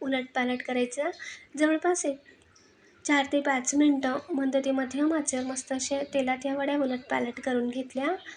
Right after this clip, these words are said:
आणि हे पहा, या पद्धतीने मस्त वरून रंग आला की आता काढून घेऊयात. खायलासुद्धा फार रुचकर लागतात या वड्या. एकदा करून पहा, नक्कीच तुम्हाला आवडेल. थोडाफार भुगा झाला तरी काही हरकत नाही, तेवढंच खायला टेस्टी लागतात. वरून चिरलेली कोथिंबीर घालूयात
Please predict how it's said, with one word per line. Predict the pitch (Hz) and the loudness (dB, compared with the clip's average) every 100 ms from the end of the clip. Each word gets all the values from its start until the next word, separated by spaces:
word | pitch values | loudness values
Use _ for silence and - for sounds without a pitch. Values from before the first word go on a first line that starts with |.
| - - - | -20 -20 -8
आणि | 254 254 | -4 -2
हे | 269 | -2
पहा, | 269 254 | -2 -2
या | 277 269 | 0 0
पद्धतीने | 294 294 302 302 311 | 0 0 2 4 4
मस्त | 311 285 - | 2 0 -2
वरून | 277 269 269 269 | -2 0 0 0
रंग | 269 262 247 | 0 -2 0
आला | 269 277 262 247 - - - | 0 0 0 -4 -8 -18 -6
की | 269 | -4
आता | 254 269 | -2 -2
काढून | 269 254 240 240 | 0 0 0 0
घेऊयात. | 254 240 233 - - | -2 -2 -4 -6 -8
खायलासुद्धा | 311 285 277 294 277 269 277 | 0 2 2 0 -2 -4 -2
फार | 285 262 | -2 -2
रुचकर | 269 254 - 269 | -4 -4 -2 0
लागतात | 277 269 - 262 269 | -2 -6 -6 -4 -2
या | |
वड्या. | 247 240 254 330 - - - - - - | -2 -2 -2 -4 -10 -20 -20 -20 -18 -8
एकदा | 262 269 | -4 -2
करून | 269 269 262 262 | 2 2 2 -2
पहा, | 262 311 | -2 0
नक्कीच | 302 262 247 - | 0 -2 -4 -2
तुम्हाला | 262 247 247 | 0 0 -2
आवडेल. | 247 233 240 | -2 -4 -4
थोडाफार | 285 294 311 311 | 0 0 2 0
भुगा | 302 294 277 | 0 -2 -2
झाला | 277 269 269 | -2 -2 -2
तरी | 269 254 | -4 -4
काही | 254 254 | -4 -4
हरकत | 262 254 277 277 | -4 -4 -6 -4
नाही, | 269 247 254 - - - | -4 -4 -8 -12 -18 -4
तेवढंच | 294 294 311 - | 2 4 2 0
खायला | 311 262 262 | -2 0 0
टेस्टी | 269 254 - | 0 0 -2
लागतात. | 262 254 285 294 | -4 -2 -2 2
वरून | 294 269 254 | 2 2 2
चिरलेली | 262 254 247 247 | 0 2 2 2
कोथिंबीर | 262 247 254 262 294 | 0 -2 0 0 2
घालूयात | 302 262 247 247 | 2 2 2 0